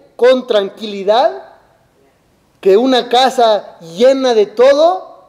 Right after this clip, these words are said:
pero con pleitos". ¿A qué te sabe el mejor manjar cuando la persona que está sentada al lado no la puedes ver ni en pintura?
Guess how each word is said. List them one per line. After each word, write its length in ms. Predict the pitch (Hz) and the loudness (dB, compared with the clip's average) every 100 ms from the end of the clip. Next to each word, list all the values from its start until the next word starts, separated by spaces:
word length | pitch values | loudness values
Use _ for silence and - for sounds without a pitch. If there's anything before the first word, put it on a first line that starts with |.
| _ - | _ -4
pero 280 | 196 190 | 0 0
con 200 | 202 196 | -2 -6
pleitos". 680 | 196 190 180 170 131 - _ _ _ _ _ _ _ - | -4 -2 -2 -6 -14 -20 _ _ _ _ _ _ _ -6
¿A 80 | 202 | -4
qué 180 | 262 | -2
te 160 | 277 254 | 0 0
sabe 300 | 254 247 233 | 0 2 2
el 100 | 208 | -2
mejor 560 | 202 190 - 254 254 214 | -4 -6 0 2 2 -2
manjar 880 | 202 190 - 214 247 320 330 - _ _ _ _ _ _ _ | -8 -10 -8 -2 0 0 -4 -20 _ _ _ _ _ _ _
cuando 340 | - 190 202 202 | -2 -2 2 2
la 180 | 202 202 | 2 0
persona 380 | 190 233 247 | -4 -2 -4
que 80 | 214 | -4
está 160 | 180 220 | -4 -4
sentada 460 | 220 202 220 202 | -4 0 2 2
al 100 | 180 | 0
lado 480 | 214 220 208 311 - - _ _ _ _ _ | 0 2 2 0 -6 -20 _ _ _ _ _
no 120 | 190 | -2
la 160 | 233 233 | 0 2
puedes 240 | 226 233 | 2 2
ver 100 | 226 | 2
ni 120 | 226 214 | -2 -4
en 160 | 214 | -6
pintura? 500 | 190 185 185 202 165 | -14 -14 -8 -6 -6